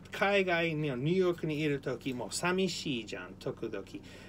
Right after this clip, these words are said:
他の人間と仲良ししたいこと、それが私たちも、もう、もし、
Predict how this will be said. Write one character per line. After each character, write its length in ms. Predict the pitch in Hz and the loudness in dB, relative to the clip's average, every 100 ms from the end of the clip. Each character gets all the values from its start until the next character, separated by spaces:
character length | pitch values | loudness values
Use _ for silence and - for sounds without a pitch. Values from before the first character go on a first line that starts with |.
| - | -16
他 360 | - 269 269 254 | 2 2 4 2
の 140 | 226 | 2
人 360 | 190 185 202 202 | 2 2 2 2
間 240 | 185 170 | 2 0
と 200 | 165 170 | 0 0
仲 400 | 117 135 160 180 | 0 -2 -2 -2
良 200 | 160 160 | 0 0
し 240 | 156 - 131 | -2 -4 -6
し 160 | - | -6
た 240 | - 165 165 | -2 0 0
い 80 | 160 | -2
こ 180 | 151 113 | -2 -4
と、 220 | - 101 | -4 -6
そ 160 | - 254 | -2 -2
れ 120 | 285 | 0
が 200 | 233 156 | 2 2
私 320 | 135 - 143 | 0 -2 -6
た 120 | - | -6
ち 200 | - 139 | -6 -6
も、 240 | 127 123 101 | -4 -4 -6
も 200 | 117 90 | -6 -6
う、 40 | 131 | -6
も 40 | |
し、 300 | 143 - 147 | -6 -4 -6